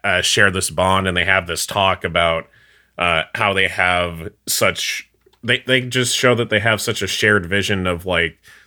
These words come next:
the world isn't all that bad, and the world that they're in now is, uh, is giving them a second chance, because the way that they lived in the previous life just wasn't satisfying, or, uh, it was over too soon. And I feel like that's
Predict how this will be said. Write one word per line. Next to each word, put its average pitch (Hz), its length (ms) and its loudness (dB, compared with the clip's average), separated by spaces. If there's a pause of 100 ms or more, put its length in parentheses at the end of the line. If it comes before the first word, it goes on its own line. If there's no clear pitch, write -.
the 107 100 2
world 95 320 2
isn't 92 220 -4
all 92 220 -2
that 90 260 -2
bad, 90 300 2
and 85 100 -8
the 90 60 -6
world 85 220 -4
that 85 120 -16
they're 87 180 0
in 85 140 -2
now 82 380 -2
is, 80 600 -6 (520)
uh, 82 220 2 (100)
is 90 160 -6
giving 90 260 -2
them 80 100 -4
a 80 60 -4
second 80 340 0
chance, 90 340 0
because 87 340 -6
the 90 80 -6
way 90 200 0
that 90 160 -8
they 87 100 -2
lived 87 300 -4
in 82 160 -6
the 76 80 -10
previous 117 460 0
life 80 440 -2 (120)
just 90 340 -6 (240)
wasn't 80 360 -2
satisfying, 95 800 0
or, 82 360 -4 (420)
uh, 78 360 0
it 104 100 0
was 82 160 -2
over 90 220 -2
too 90 220 -4
soon. 101 680 0 (100)
And 80 380 -2 (680)
I 101 120 4
feel 120 240 2
like 131 160 4
that's - 420 0